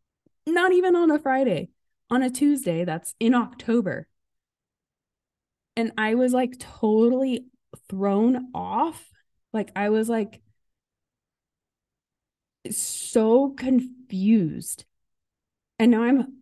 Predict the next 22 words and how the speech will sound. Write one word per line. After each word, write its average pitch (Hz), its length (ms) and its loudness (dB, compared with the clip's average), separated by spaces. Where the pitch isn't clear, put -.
like, 214 260 -4
wondering, 208 440 4
is 202 160 -2
there 220 200 2
something 240 640 0
that's 202 240 -6
going 202 260 -2
on 185 300 -2
tomorrow 196 580 0
that 180 260 -4
I 190 120 0
thought 180 400 -4
was, 185 340 -6
that's, - 440 -10
I 170 60 -6
thought - 220 -8
was 180 140 -6
the 165 80 -10
termites, 208 400 -6
but 175 160 -6
it's, 170 100 -10
like, 156 140 -10